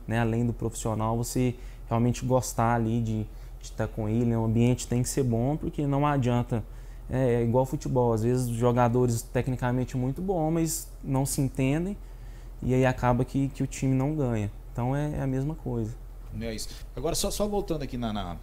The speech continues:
Speaker 2: nessa parte da, da, da composição ali que eu te, eu te perguntei, a gente acabou mudando,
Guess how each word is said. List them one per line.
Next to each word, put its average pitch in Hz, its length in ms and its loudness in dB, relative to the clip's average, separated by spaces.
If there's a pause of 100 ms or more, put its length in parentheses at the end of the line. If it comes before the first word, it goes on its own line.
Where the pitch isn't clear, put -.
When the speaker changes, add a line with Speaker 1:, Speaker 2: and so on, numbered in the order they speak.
(360)
Speaker 2:
nessa 101 220 -6
parte 107 360 -6
da, 98 140 -6
da, 92 100 -6
da 92 100 -10
composição 107 720 -6
ali 92 140 -10
que 95 100 -8
eu 90 120 -10
te, - 140 -10
eu 110 80 -8
te - 80 -10
perguntei, 101 560 -6
a 113 40 -2
gente 110 200 -6
acabou 107 300 -6
mudando, 104 360 -6